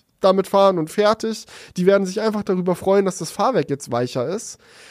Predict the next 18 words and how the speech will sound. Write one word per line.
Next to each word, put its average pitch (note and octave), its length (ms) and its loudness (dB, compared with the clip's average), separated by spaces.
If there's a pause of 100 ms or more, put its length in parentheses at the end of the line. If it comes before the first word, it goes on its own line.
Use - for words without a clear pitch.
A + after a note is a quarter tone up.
(200)
Aber D#3 460 4 (380)
wenn F3+ 240 2
du F3 80 -2
darüber D#3 360 2
hinausgehst, D#3+ 920 -2
ist C#3+ 140 -10
es - 440 -10
meiner G3+ 340 4
Meinung F#3+ 300 4
nach D3+ 60 -12
fast - 280 -6
ein D3 80 -6
Sicherheitsrisiko, B2+ 1000 -10 (100)
wie D3+ 80 -10
sich C3 200 -10
dieses B2 300 -12
Auto C#3+ 240 -10
fährt. - 320 -18